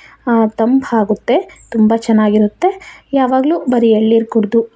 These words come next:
ಬೇಜಾರಾಗ್ತಿದೆ ಅಂದ್ರೆ ಈ ರೀತಿ ಸ್ಮೂದಿ ಮಾಡ್ಕೊಂಡು ಒಂದೊಂದು ಟೈಮ್ ಕುಡೀರಿ, ತುಂಬ ಟೇಸ್ಟಿಯಾಗಿರುತ್ತೆ. ಓಕೆ ಫ್ರೆಂಡ್ಸ್,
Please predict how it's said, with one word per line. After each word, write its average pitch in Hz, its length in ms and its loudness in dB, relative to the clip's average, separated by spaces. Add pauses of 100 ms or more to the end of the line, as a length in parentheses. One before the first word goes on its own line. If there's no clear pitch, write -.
(440)
ಬೇಜಾರಾಗ್ತಿದೆ 220 720 0
ಅಂದ್ರೆ 214 560 -2
ಈ 285 120 4
ರೀತಿ 262 340 2
ಸ್ಮೂದಿ 214 380 0
ಮಾಡ್ಕೊಂಡು 214 580 0 (400)
ಒಂದೊಂದು 196 320 2
ಟೈಮ್ 233 240 -2
ಕುಡೀರಿ, 214 500 0 (180)
ತುಂಬ 208 260 0
ಟೇಸ್ಟಿಯಾಗಿರುತ್ತೆ. 202 1000 -4 (540)
ಓಕೆ 262 200 -2
ಫ್ರೆಂಡ್ಸ್, 262 440 0